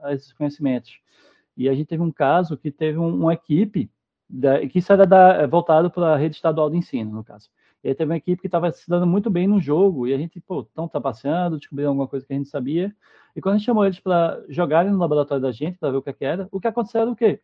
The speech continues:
Os computadores da escola deles eram muito lentos. Então, eles tinham muito mais tempo pra,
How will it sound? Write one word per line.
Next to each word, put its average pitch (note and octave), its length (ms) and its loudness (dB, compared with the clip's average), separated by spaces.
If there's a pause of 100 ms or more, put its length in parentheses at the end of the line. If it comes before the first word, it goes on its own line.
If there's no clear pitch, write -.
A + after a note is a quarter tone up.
Os F3 100 -12
computadores G#3 400 2
da G#3+ 60 2
escola G#3+ 280 0
deles F#3+ 280 0
eram A3 160 0
muito A3 200 0
lentos. G3+ 480 -4 (300)
Então, F3 200 -2
eles G#3+ 120 -2
tinham A#3+ 160 4
muito A3+ 260 6
mais C4 200 2
tempo A3 380 2
pra, D#3 360 4